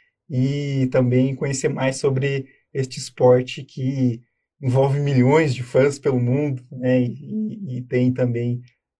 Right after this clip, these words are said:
é, um alto investimento e de alta competitividade. Então a gente se despede do programa Entre no Jogo.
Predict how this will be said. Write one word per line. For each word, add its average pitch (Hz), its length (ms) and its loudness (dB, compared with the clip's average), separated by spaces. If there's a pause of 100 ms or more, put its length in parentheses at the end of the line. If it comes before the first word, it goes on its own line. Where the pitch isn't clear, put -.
(160)
é, 113 260 -8
um 113 160 -4
alto 127 240 0
investimento 123 760 -2 (480)
e 214 320 -4
de 131 200 -2
alta 143 320 2
competitividade. 143 1400 -8 (300)
Então 170 120 -4
a 196 40 0
gente 247 160 -2
se 254 80 -2
despede 214 400 0
do 190 80 -4
programa 196 400 2
Entre 202 180 0
no 208 160 4
Jogo. 214 500 2